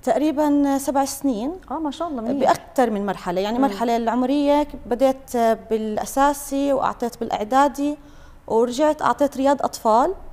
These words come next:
Speaker 2: حلو.
Speaker 1: وبعد لما صرت منسقة ولغ-، ومشرفة لغة إنجليزية، لا، مسكت المراحل ال-، الكبيرة
Speaker 2: مم.
Speaker 1: اللي هي الثانوي والإعدادي.
Speaker 2: قديش، آه، مرحلة التدريس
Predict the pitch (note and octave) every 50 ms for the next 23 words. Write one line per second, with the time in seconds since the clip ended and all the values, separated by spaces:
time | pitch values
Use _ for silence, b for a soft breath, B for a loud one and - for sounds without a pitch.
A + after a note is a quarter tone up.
0 | - - - - - - A#3 G3 F#3 - - A#3 A#3 B3+ B3 A3 B3+ B3+ C4+ B3+
1 | A#3+ B3 C4+ C#4+ C#4+ C#4+ - - E4 - - C#4+ C#4 C#4 C#4+ - - C4 C4+ -
2 | B3 A#3+ A#3+ A#3+ B3 A#3+ A3+ A3 A3+ A#3+ A#3 - - A3 A#3 - - C#4 - -
3 | - C#4 B3+ C4 - B3+ B3+ A3 A#3 B3 A3+ B3+ C#4 C4+ C4+ C4+ C4+ C4+ A#3+ -
4 | - - A#3 A3 - C#4 C4 - B3 - A#3+ A#3 A#3 A#3 B3 A#3+ - - A#3 A3
5 | A3 A3 G#3+ G#3+ G#3 G#3 G#3 G#3 G#3 G#3 G#3 - - - - G#3 - - A3+ A#3
6 | G#3 F#3 E3+ F3 E3+ - F#3 G#3+ G#3 G3 F#3+ F#3+ F#3+ G3 A#3 A#3+ A#3+ A3 - -
7 | A#3 A3 A3 A3 G#3 G#3+ G#3+ A#3 C4+ C#4+ B3 - G3 F#3+ F3+ F#3 F#3+ F#3 F3+ -
8 | G3 G3 - - - B B B B B B B B B B - G#3 G3+ C4+ E4
9 | F#4 - - - C#4 C4 A#3+ A3+ A3 G#3+ G#3 G#3 G#3 G3 G3+ G3+ G#3 G#3 - B3+
10 | C4+ B3+ B3+ C4 C4 - - - - - F#3+ - - - G3+ F#3+ F3 G#3 A3+ A3+
11 | A3 G#3+ -